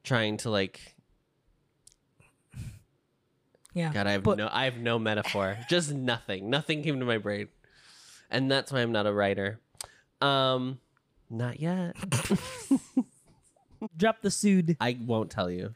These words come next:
Speaker 1: A lot of people have a lot to say.
Speaker 2: It is now an individual
Speaker 1: It's an individual
Speaker 2: competition?
Speaker 1: competition, which, like, hasn't it always been? I
Speaker 2: Hasn't
Speaker 1: mean,
Speaker 2: it
Speaker 1: like,
Speaker 2: always been? I wish.
Speaker 1: what does that actually mean?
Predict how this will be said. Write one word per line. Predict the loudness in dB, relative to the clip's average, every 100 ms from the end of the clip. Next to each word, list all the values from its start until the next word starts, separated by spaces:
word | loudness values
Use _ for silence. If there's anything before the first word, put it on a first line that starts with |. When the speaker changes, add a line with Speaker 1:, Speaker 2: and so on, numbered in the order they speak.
| -8 -2
Speaker 1:
A |
lot | 2 4 4
of | 2
people | 0 2
have | 2 4
a |
lot | 4 2
to | 0
say. | -4 0
Speaker 2:
It | 2
is | 2
now | 4 4
an |
individual | 2 2 2 2 2 4 6 6 6 4 -2 -10 _ _ _ _ _ _ _ -14 -14 _ _ _
Speaker 1:
It's | -2
an | 4 4
individual | 4 4
Speaker 2:
competition? | 4 4 4 4
Speaker 1:
competition, | 2 2 2 2 2 2 0 2
which, | 0 2
like, | 2 2 0 -10 _ _ _ _ _ _ _ _ _ -12
hasn't | -8 -4 -2
it |
always | -2 -2 -2 -2
been? | -2 -4 -4 0
I |
Speaker 2:
Hasn't | 4 4
Speaker 1:
mean, | 4
Speaker 2:
it |
Speaker 1:
like, | 4
Speaker 2:
always | 4 2
been? | 2 0 0
I | 2 2
wish. | 4 2 0 -2 -6 -12 _ _ _ _ _ -2
Speaker 1:
what | 2
does |
that | 4 2
actually | 2 -2 -6 -6
mean? | -6 -4 -4